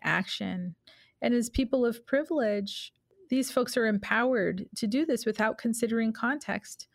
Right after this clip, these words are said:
or the consequences of those actions. So many compassionate families seek to adopt underprivileged children without considering why they're un-, underprivileged or what would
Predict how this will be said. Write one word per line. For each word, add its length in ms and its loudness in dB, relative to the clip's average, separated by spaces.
or 100 4
the 100 2
consequences 760 -2
of 100 0
those 260 0
actions. 680 -4
So 180 0
many 260 2
compassionate 640 0
families 500 0
seek 220 -2
to 100 0
adopt 540 0
underprivileged 680 0
children 600 0
without 340 0
considering 760 2
why 320 0
they're 300 0
un-, 120 2
underprivileged 960 -2
or 180 2
what 380 0
would 80 -2